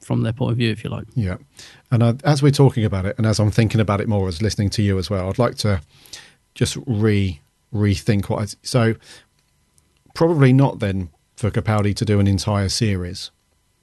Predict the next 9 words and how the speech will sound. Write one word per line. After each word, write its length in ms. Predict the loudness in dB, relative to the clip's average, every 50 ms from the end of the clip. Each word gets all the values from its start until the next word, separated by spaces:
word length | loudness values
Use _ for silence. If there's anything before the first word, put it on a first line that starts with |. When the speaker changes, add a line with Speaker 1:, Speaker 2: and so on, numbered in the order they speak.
| _ _ _ _ _ _ _
Speaker 2:
in 140 | -2 -2 0
Chibnall's, 540 | 0 0 -2 -2 -2 -4 -6 -6 -10 -12 -16 _ _ _ _ _ _ _ _ _ _
you 80 | -4 -2
know, 140 | -2 -2 -2
the 80 | -4
start 240 | -4 -4 -2 -2 -2
of 140 | -4 -6 -4
his 220 | -4 -4 -4 -4 -4
era. 360 | -4 -2 -2 -2 -4 -8 -10